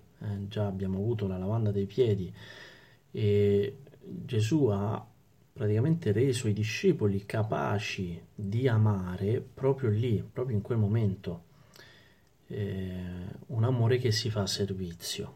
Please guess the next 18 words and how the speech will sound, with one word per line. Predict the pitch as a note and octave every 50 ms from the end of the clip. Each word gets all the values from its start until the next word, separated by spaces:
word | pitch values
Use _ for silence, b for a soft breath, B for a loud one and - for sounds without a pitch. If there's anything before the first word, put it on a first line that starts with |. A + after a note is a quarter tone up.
| - - -
eh, | - G2 F#2 F#2
l'abbiamo | F#2 F2 - F#2 F#2 F#2+ G2
detto | G2 G2 G2+ - -
anche | F#2+ G2 G2 G#2+ - -
domenica | G2+ G2 F#2+ F#2+ F#2 F#2 F2+ - F#2+
scorsa. | F2+ - - - - F#2+ E2+ E2 - - - - - B B B B B B B B B B B B B B B B B B B B B B B B B B B _ _ _ _ _ _ _ _ _ _ _ _ _ _ _ _ _ _ _ _ _ - - - -
"Se | - - - - C#3 C3
mi | D#3 F3 G3 F#3+
amate, | D#3+ C#3 D3+ D#3+ E3+ E3 E3 E3 D3+ D3 - - -
osserverete | - - E3 E3 E3 - - - D#3 C3+ C#3 D3 D3 D#3 D#3 D3+ D3 - C#3+ - - - -
i | - C3 B2+
miei | A#2+ A#2 A2+ A2 A2 A2 A2 A2+ - - - - -
comandamenti." | - - B2 A2+ G#2+ G#2 G2 G2 F#2+ F#2 E2+ E2 E2+ - - - - - - - - B B B B B B B B B B B _
Eh, | - - A2+ G2+ F#2 F#2 F#2 - G2+ - - - - - - - - _ _ _ _ _ _ _ _ _
in | - C3 A#2+ A#2+
realtà | C3 C#3 C#3+ C3+ C3 C3+ C3+ B2 G#2+ G#2+ A2 B2+ C#3 C#3+ C#3 - - _ _
Gesù, | - - C#3 A2 A2 G2 G2 - - A#2+ A#2+ B2 B2+ C3 - - - - _ -
eh, | -